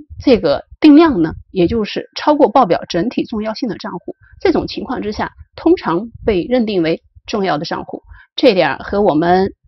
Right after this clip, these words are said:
呃，财务报表审计有点类似，对吧？如果一个错报它超过我们报表整体的重要性，我们一般把它认为是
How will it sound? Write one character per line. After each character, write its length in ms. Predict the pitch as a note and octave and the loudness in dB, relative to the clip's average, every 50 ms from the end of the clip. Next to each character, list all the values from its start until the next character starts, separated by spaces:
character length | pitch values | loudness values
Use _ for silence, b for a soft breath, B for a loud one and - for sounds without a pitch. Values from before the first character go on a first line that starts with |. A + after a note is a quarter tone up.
| _ _ - | _ _ -6
呃， 120 | F3+ F3+ E3+ | -4 -4 -4
财 200 | - - F3+ G3+ | -4 -4 -4 -2
务 60 | B3 | 0
报 160 | D4 C4+ G3 | 0 0 -2
表 160 | D#3+ - G#3+ | 0 -2 -4
审 260 | - - - - - - | -4 -6 -8 -10 -10 -10
计 240 | - G#3+ F#3 - - - - - - - - - - - - - | -12 -10 -10 -10 -10 -12 -16 -16 -18 -20 -20 -20 -20 -16 -8 -2
有 100 | G3 F#3+ | 0 0
点 140 | F3+ D#3 | 0 0
类 140 | D#3 - - | -2 -4 -4
似， 240 | - - - - - | -6 -6 -10 -8 -2
对 100 | - C4+ | 0 2
吧？ 160 | C#4 C#4+ C#4+ - - - - - B B B B | 2 2 2 -2 -8 -20 -20 -20 B B B B
如 200 | B3+ A#3+ E4+ D#4+ | 4 4 4 6
果 160 | D#4 F3 F3+ | 6 6 6
一 80 | G3+ | 6
个 100 | A3 B3 | 4 2
错 180 | B3 - - A#3 | 2 2 -2 -2
报 220 | G#3+ A3 - - - | 0 2 0 0 -2
它 140 | - - B3+ | -6 -8 -8
超 240 | - - - C4+ | -6 -2 0 0
过 140 | B3 G#3+ G#3 | 0 0 0
我 60 | D3 | -2
们 120 | D3+ E3 G3 | -4 -4 -2
报 160 | - A3+ F#3+ | -2 -2 -2
表 160 | F#3 D#3+ - | -2 -4 -4
整 180 | - - F#3+ G#3 | -6 -6 -8 -8
体 120 | - - G#3+ | -8 -6 -8
的 80 | F#3+ | -8
重 160 | G3 - G#3 | -8 -8 -8
要 100 | F#3+ - | -8 -8
性， 160 | F3+ - - - | -10 -10 -12 -12
我 80 | - E3+ | -8 -6
们 100 | E3+ F3+ | -6 -6
一 60 | F#3+ | -6
般 180 | - F#3+ F#3+ G3+ | -6 -8 -8 -8
把 100 | G3+ - - | -8 -12 -14
它 100 | - F#3 | -12 -10
认 160 | F#3 F3 E3 | -8 -8 -8
为 140 | D#3 F3 F3 | -8 -10 -10
是 240 | - - - - | -10 -12 -12 -14